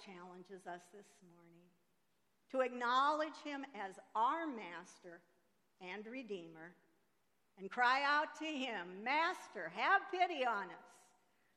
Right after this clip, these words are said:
Come, do your sozo work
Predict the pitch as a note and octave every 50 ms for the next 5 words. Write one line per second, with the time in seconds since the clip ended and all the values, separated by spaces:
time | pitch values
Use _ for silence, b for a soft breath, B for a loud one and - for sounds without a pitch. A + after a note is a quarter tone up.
0 | _ _ _ - D#4 D#4 C#4+ C4+ A3 F#3 E3 D#3+ - - - - - _ _ _
1 | _ _ F#3+ B3 C4 B3+ A#3+ G#3 F#3+ E3+ C#3+ C3 - - - - _ - F#3+ F#3+
2 | F#3 F#3+ - - - G#3 G3+ G#3 F#3 G#3+ G#3 G3+ G3+ G3 F3+ F3 C#3+ -